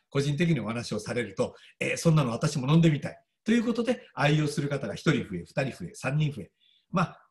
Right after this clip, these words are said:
えー、じわっと五年の間に、えー、グループができていたかもしれません。ところがですね、えー、その方はセミナーにも行かず、ビジネスの価値も築いてら-、いらっしゃらず、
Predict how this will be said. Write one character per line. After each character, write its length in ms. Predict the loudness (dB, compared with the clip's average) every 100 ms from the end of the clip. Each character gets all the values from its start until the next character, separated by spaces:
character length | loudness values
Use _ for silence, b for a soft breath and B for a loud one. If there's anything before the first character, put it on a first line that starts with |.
| _
え 80 | 0
ー、 60 | 2
じ 100 | 4
わ 120 | 4
っ 140 | 2
と 240 | -4 -4 -6
五 120 | -2 2
年 140 | 2
の 100 | 2
間 220 | 0 0
に、 100 | -2 -8 _ _ -10
え 640 | -6 -6 -8 -12 -18 -20
ー、 40 | _ _ _ _ _ -2
グ 80 |
ル 80 | -2
ー 20 | -2
プ 60 |
が 40 | 0
で 120 | 0
き 80 | 0
て 60 |
い 40 | -6
た 80 |
か 100 | -6
も 60 | -12
し 120 | -14
れ 60 | -20
ま 80 | -20
せ 80 |
ん。 40 | _ _ _ _ _ _ _ -2
と 80 |
こ 100 | 4
ろ 80 | 6
が 100 | 4
で 60 | 2
す 120 | -2
ね、 220 | 0 0 B B B B
え 80 | -6
ー、 20 |
そ 120 | -2 0
の 80 |
方 180 | 0 0
は 140 | 0 2
セ 160 | 2
ミ 80 | 4
ナ 100 | 4
ー 40 |
に 60 | 4
も 120 | 4
行 100 | 4
か 100 | 2
ず、 140 | -4 -12 _ _ _ _
ビ 120 | 6
ジ 80 | 6
ネ 80 | 6
ス 100 | 2
の 100 | -2
価 180 | 2 2
値 100 | 4
も 100 | 2
築 260 | 0 2
い 120 | 2
て 80 | 2
ら-、 100 | -4 -6 -4
い 80 |
ら 60 | -2
っ 40 |
し 80 | -2
ゃ 60 | -4
ら 60 |
ず、 120 | -4